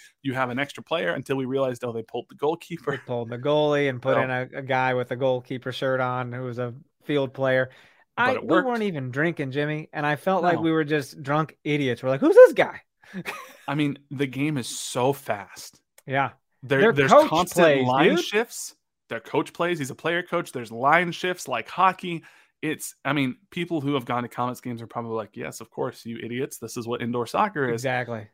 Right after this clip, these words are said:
Speaker 1: But
Speaker 2: I love
Speaker 1: it
Speaker 2: to see the big boys out there, the guys that aren't super, like, thin
Speaker 1: Ooh.
Speaker 2: and muscular. You got some guys with a little belly on 'em. I'm like, "Look at you. Go get it."
Speaker 1: I mean, it's, it's a very cool experience, very family friendly. A lot of
Speaker 2: Yeah.
Speaker 1: kids there.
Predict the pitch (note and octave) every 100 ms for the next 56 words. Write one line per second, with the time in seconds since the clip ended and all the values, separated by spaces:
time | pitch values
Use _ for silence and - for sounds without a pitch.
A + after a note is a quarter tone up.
0 | - C3 C3+ A#2+ - _ _ - E3 G#4+
1 | E4+ D#4 C4 D#3+ B3 G#3 D#3 C#3 C#3 B2
2 | B2+ A#2+ - _ - D3+ F#3+ G#3+ F#3 E3+
3 | F#3+ F3 - G3 G3 F#3+ F3 - - -
4 | D3 C3 _ _ F#3 F#3 F3 F3 C3+ C3+
5 | F3 - F#3 F3+ F3 _ A3 G3+ F#3 E3
6 | D3 D3 D3+ D3 D3 C3 C3+ C3+ D3 D3
7 | D#3 D3+ C#3 C3 B2+ F4 A#3 - B2+ G#2+
8 | _ _ _ A3 G3 E3 A#2+ - _ _
9 | - B2+ B2 A#2+ D3 D3 - - D3+ C#3
10 | C#3 A#2 B2 B2 - B2+ B2 - B2+ A#2
11 | G#2+ A#2 C3 C3+ C3 C#3 C#3 B2+ B2 F3+
12 | - _ _ _ A#2 A#2 B2+ B2 C#3+ C#3
13 | C#3+ D3 D3